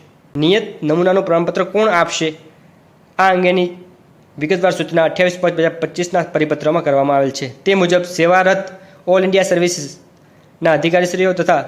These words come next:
રાજ્ય સરકારના અધિકારીશ્રીઓ, કર્મચારીઓના કિસ્સામાં જ્યાં કાર્યરત છે, હાલ જ્યાં ફરજ બજાવી રહ્યા છે, તે કચેરીના વડાએ નિયત નમૂનામાં પ્રમાણપત્ર આપવાનું રહેશે. All India સર્વિસીસ અને રાજ્ય સરકારના પેન્શનરના કિસ્સામાં પેન્શનર જે જિલ્લા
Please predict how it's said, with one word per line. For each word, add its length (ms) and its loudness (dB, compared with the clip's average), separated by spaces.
રાજ્ય 240 0
સરકારના 300 0
અધિકારીશ્રીઓ, 680 0
કર્મચારીઓના 840 0
કિસ્સામાં 600 0
જ્યાં 240 0
કાર્યરત 400 2
છે, 200 -2
હાલ 120 2
જ્યાં 180 0
ફરજ 280 0
બજાવી 300 2
રહ્યા 200 4
છે, 140 -2
તે 160 -4
કચેરીના 400 -2
વડાએ 320 2
નિયત 340 0
નમૂનામાં 360 2
પ્રમાણપત્ર 360 0
આપવાનું 340 2
રહેશે. 280 0
All 180 4
India 220 2
સર્વિસીસ 800 -4
અને 180 2
રાજ્ય 240 0
સરકારના 280 2
પેન્શનરના 600 0
કિસ્સામાં 760 -4
પેન્શનર 540 0
જે 280 0
જિલ્લા 540 0